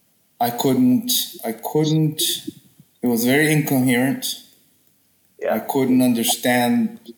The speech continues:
Speaker 1: most of the stuff he wrote on there. Uh, but, you know, uh, I had traveled quite a bit in, in, at I B M and at Dell. And t-, Tim didn't travel internationally,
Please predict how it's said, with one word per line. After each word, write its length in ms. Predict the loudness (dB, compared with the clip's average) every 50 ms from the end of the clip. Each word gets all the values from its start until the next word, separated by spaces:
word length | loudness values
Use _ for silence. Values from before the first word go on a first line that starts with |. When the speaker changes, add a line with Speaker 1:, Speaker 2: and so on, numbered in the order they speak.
| _
Speaker 1:
most 440 | -2 0 0 2 2 0 -2 -2 -2
of 60 | -2
the 100 | -2 0
stuff 340 | -2 -2 -2 -2 -2 -2 -2
he 140 | -4 -4 -4
wrote 180 | -2 -4 -4 -4
on 180 | -4 -6 -6 -6
there. 180 | -6 -6 -8 -12 -16 _ _ _ _ _ _ _ _ _ _ _ _ _ _ _ -4
Uh, 800 | 0 0 2 2 2 2 2 2 2 0 0 -2 -4 -6 -8 -14 -20 _ _ _ _ -20 _ _ _ _ _ _ _ _ _ 0
but, 420 | 2 4 4 4 2 0 -4 -2
you 80 | 2 2
know, 580 | 4 4 4 4 4 2 0 0 -4 -8 -16 -20 _ -4
uh, 420 | 0 0 2 2 2 2 2 2
I 100 | 0 2
had 240 | 2 4 2 2 0
traveled 540 | 2 4 4 4 4 2 2 0 -2 -4 -4
quite 200 | -2 0 0 0
a 60 | 0
bit 460 | -2 -2 0 0 0 0 -2 -6 -12 -14 -10
in, 500 | -6 -2 0 0 2 2 2 2 0 -2 -4
in, 500 | -6 -4 -2 -2 -2 -2 -2 -4 -8 -12 -10 -8
at 120 | -4 0
I 140 | 0 0 2
B 180 | 2 2 2 2
M 180 | 4 2 2
and 120 | 2 2 0
at 180 | 0 -2 -4
Dell. 340 | -4 -2 -2 0 -2 -4 -8 -14 -20 -20 -20 _ _ _ _ _ _ _ -4
And 380 | -2 0 0 2 2 0 0
t-, 260 | 0 -2 -2 -2 -4 -4
Tim 280 | 0 2 4 4 6 4
didn't 380 | 4 4 4 2 2 0 -2
travel 720 | 0 2 2 4 4 4 2 2 0 0 -4 -8 -14 -16 -6
internationally, 1040 | -2 -2 0 0 0 2 2 4 4 4 2 2 0 0 0 0 -2 -2 -4 -8 -12